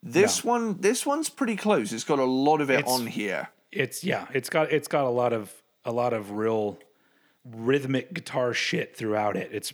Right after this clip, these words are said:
Speaker 2: it's pretty impressive.
Speaker 1: Yeah, it, it was also the first Megadeth album that I owned, and if the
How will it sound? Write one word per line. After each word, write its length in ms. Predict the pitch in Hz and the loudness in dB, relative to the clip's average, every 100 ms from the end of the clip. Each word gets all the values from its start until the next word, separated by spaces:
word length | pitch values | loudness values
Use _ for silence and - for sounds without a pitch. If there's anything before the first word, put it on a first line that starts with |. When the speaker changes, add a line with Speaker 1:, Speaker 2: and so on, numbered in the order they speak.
| - | -10
Speaker 2:
it's 160 | 104 | -12
pretty 220 | - 123 | -8 -6
impressive. 560 | 107 98 107 - 87 - - _ _ _ | -6 -6 -8 -8 -14 -16 -20 _ _ _
Speaker 1:
Yeah, 380 | 147 160 165 139 | 0 4 6 4
it, 240 | 90 82 - | 2 -2 -6
it 360 | 117 95 113 | -10 -10 -4
was 120 | 160 160 | -2 2
also 260 | 226 - | 2 2
the 80 | 135 | -2
first 300 | - 147 131 | 2 0 0
Megadeth 680 | 127 135 131 101 - - - - | -2 0 2 0 -2 -14 -14 -2
album 460 | 107 120 131 131 | 0 0 -4 -6
that 280 | 90 120 120 | -2 0 0
I 160 | - 120 | 0 0
owned, 440 | 113 156 123 92 - - | 0 0 -2 -6 -10 -4
and 280 | 120 120 113 | -2 -2 -4
if 340 | 123 131 - - | -4 -4 -6 -14
the 480 | 131 135 135 131 | -4 0 2 2